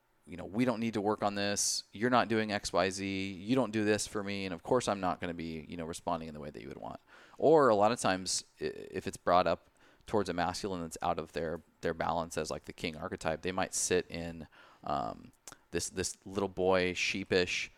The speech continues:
They might take a step back. They might feel like they need to walk on eggshells to try to make sure that the relationship is perfect. So where the feminine a lot of times is trying to elicit, like, a,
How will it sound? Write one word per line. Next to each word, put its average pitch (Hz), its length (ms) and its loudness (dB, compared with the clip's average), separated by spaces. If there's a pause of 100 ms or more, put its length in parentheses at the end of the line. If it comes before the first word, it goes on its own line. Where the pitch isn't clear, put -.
(120)
They 101 80 -2
might 98 180 -2
take - 120 -4
a 92 60 -2
step - 280 2
back. 90 300 2
They 98 80 0
might 101 200 -2
feel 117 120 -2
like 101 160 2
they 92 100 -4
need 92 120 -4
to 90 60 0
walk 90 260 2
on 85 100 -2
eggshells 87 680 -2 (300)
to - 80 -4
try 104 160 4
to 98 60 4
make 95 200 0
sure 104 200 0
that 95 140 -4
the 82 80 -4
relationship 87 440 -4
is 78 80 -8
perfect. - 500 -8 (360)
So 107 520 4 (100)
where 104 180 2
the 98 80 -2
feminine 127 380 0
a 90 60 0
lot 92 160 2
of 90 60 0
times 87 280 -4
is 90 80 -10
trying 90 200 -4
to 82 80 -4
elicit, 82 380 -4
like, - 160 -8
a, - 200 -6